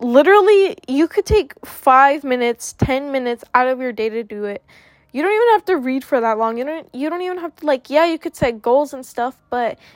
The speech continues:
if you're, like, getting into it, read for ten minutes and be like, "Okay." Like, don't force yourself to do these things, because if you force yourself,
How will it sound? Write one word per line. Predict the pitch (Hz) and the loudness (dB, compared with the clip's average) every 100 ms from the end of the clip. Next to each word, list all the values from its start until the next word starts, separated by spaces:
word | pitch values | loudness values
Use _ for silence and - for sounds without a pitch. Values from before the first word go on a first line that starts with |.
| _ | _
if | 269 294 | -8 -4
you're, | 349 | 0
like, | 415 320 | 0 2
getting | 262 311 247 | 0 0 -2
into | 220 233 294 | -8 -8 -6
it, | 339 - _ _ _ _ - 226 | -4 -4 _ _ _ _ -16 -6
read | 254 330 | -2 -2
for | - 381 330 | -2 -4 -2
ten | - 262 277 | 0 -2 0
minutes | 233 254 349 - - - _ _ - | 0 0 -2 -8 -20 -20 _ _ -8
and | 254 | 0
be | 254 | 2
like, | 254 240 359 | 2 2 2
"Okay." | 302 311 _ _ _ _ _ _ _ _ _ _ _ - | 2 2 _ _ _ _ _ _ _ _ _ _ _ 2
Like, | 302 285 - - 311 | 4 2 -2 -2 2
don't | 349 370 277 | 4 2 -4
force | - 320 330 | 2 2 2
yourself | 285 277 269 - | -4 0 -2 -2
to | 233 | -6
do | 262 | -6
these | 262 240 | -4 -4
things, | 247 226 233 | -4 -4 -6
because | 240 233 254 233 | -12 -4 -4 -2
if | 262 294 | -4 -6
you | 311 | -6
force | - 233 - | -2 -2 -2
yourself, | 311 - 330 339 | -6 -2 -2 -2